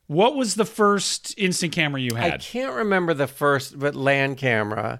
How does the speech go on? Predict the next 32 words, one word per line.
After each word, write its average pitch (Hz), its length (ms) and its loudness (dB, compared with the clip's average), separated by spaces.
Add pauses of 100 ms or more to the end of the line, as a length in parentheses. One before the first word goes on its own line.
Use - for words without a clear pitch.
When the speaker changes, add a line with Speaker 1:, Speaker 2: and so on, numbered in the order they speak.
(600)
Speaker 2:
but 143 180 6
I 135 100 4
can't 175 220 0
remember 147 240 0
the 127 100 0
number, 120 420 2
but, 120 300 -2
uh, - 120 -16 (120)
but 147 340 -6 (200)
I 156 60 2
remember 185 880 0 (760)
that 143 360 2 (180)
every 175 420 2
time 143 560 -2
I 117 120 0
used 120 520 -4
it, - 420 -12 (720)
it 156 200 -2
was, 143 400 0
everyone 160 360 -2
wanted 143 200 -2
to 135 80 -4
see 143 160 -8
what 147 140 -10
was 123 120 -10
going 139 240 -4
on. 185 380 -8
Speaker 1:
Yeah. 76 340 -4
Speaker 2:
It - 60 -12
was 147 200 0
like 127 240 -2
you - 100 -12